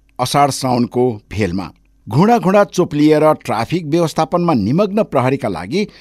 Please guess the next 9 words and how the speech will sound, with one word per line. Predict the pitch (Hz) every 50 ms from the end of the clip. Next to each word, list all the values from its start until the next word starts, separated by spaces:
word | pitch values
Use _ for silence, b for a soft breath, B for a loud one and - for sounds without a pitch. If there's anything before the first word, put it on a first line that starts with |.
| B B _
ट्राफिक | - 190 185 190 190 208 202 170
व्यवस्थापन | 131 143 147 165 - - 156 131 - - 135 135 127 113
जटिल | 87 - 160 156 - 196 151 123
बन्दै | 98 104 95 82 73
गएको | 71 - 69 69 - 165
छ। | - - - - _ _ _ _ _ _ _ _ -
अनियन्त्रित | 151 170 175 185 196 214 226 214 - 226 220 185
सवारी | - - 135 120 139 156 175
चापले | - - - 135 90 85 - 98 135 175 185